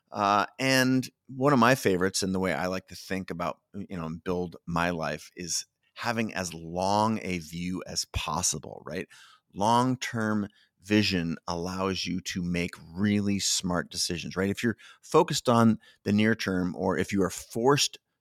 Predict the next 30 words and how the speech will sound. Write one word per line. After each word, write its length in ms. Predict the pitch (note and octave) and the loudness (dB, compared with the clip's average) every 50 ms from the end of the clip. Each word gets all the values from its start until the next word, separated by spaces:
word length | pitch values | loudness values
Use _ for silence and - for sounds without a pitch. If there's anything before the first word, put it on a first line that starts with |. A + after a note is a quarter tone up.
| _ - | _ -10
to 100 | - - | -8 -6
think 380 | G2 - - A2 G2+ G2 F#2+ - | -6 -4 0 0 0 0 0 -2
in 100 | - F#2 | -4 -4
short 320 | F2 - - G2 F2 - | -2 -2 -2 -2 -2 -4
term, 300 | - - G2 G2 G2+ G2+ | -4 -4 -2 0 0 0
you 80 | G2 F#2+ | 0 0
know, 100 | F2+ F#2 | 0 0
"I 240 | F#2 F#2 F2+ - F#2 | -2 -2 -2 0 0
need 200 | F#2 F#2+ F#2 E2+ | 0 0 0 0
to, 180 | F2+ F2+ F2+ F2 _ - - - - - - - - _ _ | -2 -2 -2 -4 _ -14 -20 -20 -20 -20 -20 -20 -20 _ _
you 120 | - - F#2 | -4 -2 0
know, 80 | F2+ | 2
make 200 | F2 F#2 G2+ G#2 | 4 4 4 4
some 200 | - - - G2 | 2 2 0 2
money 420 | F#2+ G2 G2 F#2+ G2 G2 F#2 F2+ F2+ _ _ _ _ _ - - _ _ | 2 2 2 0 0 -2 -2 -4 -8 _ _ _ _ _ -20 -20 _ _
to, 300 | - - G#2 F#2+ F#2 E2+ - - | -8 -4 -2 -2 -2 -4 -6 -4
you 100 | A2 G2 | -2 -2
know, 100 | E2 F2 | -2 -2
pay 220 | - - A#2 A2 | 0 2 4 6
my 140 | G#2 G2+ F#2+ | 6 6 6
mortgage 480 | F#2+ F#2+ G2+ G#2+ G#2 G2+ F#2 E2+ F2 F2+ | 6 6 6 6 4 4 0 0 0 2
next 280 | G2+ G2 F#2+ - - | 2 2 2 0 -2
week," 460 | - F#2+ A#2+ C#3 B2+ A2 - - - - - | 2 4 6 6 6 4 2 -4 -18 -16 -6
then 400 | F#2 F#2+ F#2 F#2 F#2 F#2+ G2 F#2+ - | 0 2 2 2 2 2 0 -2 -2
you're 180 | - F#2 F2+ F#2 | -2 -2 -2 -2
probably 380 | - - - G2+ G2+ G2+ G2+ F#2+ | 0 2 2 2 4 4 2 0
willing 320 | F#2 G2 F#2+ F#2+ F#2+ F2+ | 0 0 0 0 -2 -2
to 120 | - G2 | -2 -4
do 300 | F2 D#2+ E2 F#2+ G2 G2 | -4 -2 -2 0 0 0
some, 380 | F#2+ - - F#2+ F2+ F#2 F2+ E2+ | 0 -2 0 0 0 0 0 -4